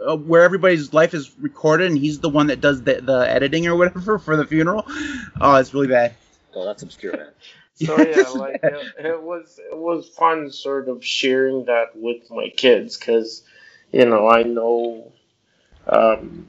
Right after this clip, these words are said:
Speaker 3: you know, that they've never seen anything with him in it before. Um, so yeah, I, I would definitely watch that again.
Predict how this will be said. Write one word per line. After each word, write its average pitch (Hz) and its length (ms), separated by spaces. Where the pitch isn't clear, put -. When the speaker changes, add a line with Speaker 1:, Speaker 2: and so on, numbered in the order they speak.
Speaker 3:
you 143 200
know, 113 220
that 117 280
they've 123 380
never 127 400
seen 127 360
anything 120 760
with 127 280
him 120 260
in 127 340
it 147 240
before. 160 600
Um, 110 600
so 165 200
yeah, 139 340
I, 143 100
I - 20
would 139 260
definitely 131 600
watch 117 320
that 120 160
again. 120 420